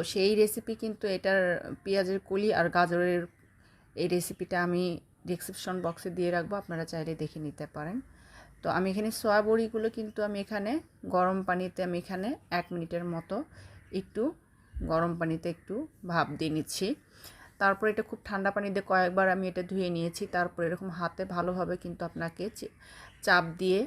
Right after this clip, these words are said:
এর ভিতরে যে পানিটা থাকবে সেটা বের করে দিতে হবে। এভাবে আপনারা ভালো করে চা-, চেপে দিয়ে আপনারা এই পানিটা ফেলে দিলে আপনাদের কিন্তু এই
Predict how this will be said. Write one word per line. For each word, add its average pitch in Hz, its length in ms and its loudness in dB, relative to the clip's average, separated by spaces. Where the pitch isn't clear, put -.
এর 185 140 -2
ভিতরে 185 300 0
যে 175 180 -4
পানিটা 170 440 0
থাকবে 175 360 -4
সেটা 180 220 -6
বের 160 220 -2
করে 147 240 0
দিতে 156 240 -6
হবে। 170 360 0
এভাবে 226 340 2
আপনারা 214 320 4
ভালো 196 300 0
করে 202 240 -2
চা-, - 240 -2
চেপে 196 320 -2
দিয়ে 196 280 -2
আপনারা 175 220 -2
এই 180 120 -2
পানিটা 170 280 -2
ফেলে 180 280 -4
দিলে 185 140 -2
আপনাদের 170 360 -4
কিন্তু 165 260 -8
এই 196 140 -4